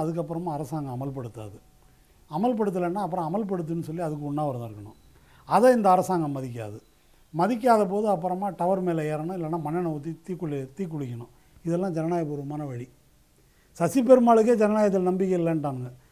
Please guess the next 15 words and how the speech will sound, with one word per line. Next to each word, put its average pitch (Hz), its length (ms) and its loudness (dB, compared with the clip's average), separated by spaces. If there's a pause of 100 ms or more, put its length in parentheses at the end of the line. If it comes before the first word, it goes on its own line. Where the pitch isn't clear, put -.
(120)
அந்த 170 140 0
ஆள் 196 140 2
எப்படி 185 160 -6
டவர்லெல்லாம் 175 600 2
ஏறினார்? 151 300 -2
அவர் 131 180 -6
காந்தியவாதி 151 460 -2
கிடையாது, 131 340 -8 (460)
ஜனநாயகவாதி 160 540 0
இல்லைன்ட்டாங்க. 127 540 -8 (800)
மக்கள் 196 340 8
அதிகாரம் 233 400 10
முன்வைக்கின்ற 180 500 2
வழி 165 200 2
என்ன? 151 240 2